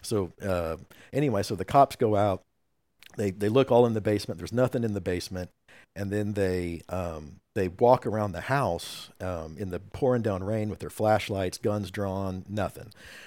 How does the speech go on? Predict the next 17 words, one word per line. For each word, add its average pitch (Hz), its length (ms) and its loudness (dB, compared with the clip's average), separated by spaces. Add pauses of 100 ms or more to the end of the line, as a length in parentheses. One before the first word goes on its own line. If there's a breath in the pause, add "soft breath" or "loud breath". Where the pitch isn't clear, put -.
(100)
But 113 80 -2
what's 98 180 2
crazy 151 360 6
is, 92 180 0
'cause 98 180 -6
it 104 40 0
was 87 160 -8 (240)
absolutely 110 420 2
pouring 107 320 -2
down, 113 300 2
like, 90 160 -4
the 87 100 -6
house 147 380 2
is 98 80 -8
just - 160 -8
covered 131 340 0
in 80 100 -10